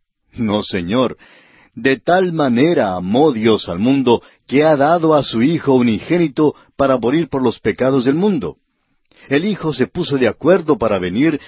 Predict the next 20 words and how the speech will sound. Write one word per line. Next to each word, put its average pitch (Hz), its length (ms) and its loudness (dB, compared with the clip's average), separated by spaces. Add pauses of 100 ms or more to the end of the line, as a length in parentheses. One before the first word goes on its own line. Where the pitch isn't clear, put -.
y 131 100 0
el 127 100 0
Padre 160 320 2
se 127 140 -4
puso 147 260 -4
de 131 80 0
acuerdo 147 380 0
para 120 220 0
salvar 117 520 -2 (140)
a 127 140 -2
quien 123 240 -2
quiera 202 340 0
que 120 160 -6
confiara 123 400 -2
en 101 100 -2
Cristo 147 460 -2
para 123 240 -2
recibir 113 500 -2
la 156 120 0
salvación. 104 680 -6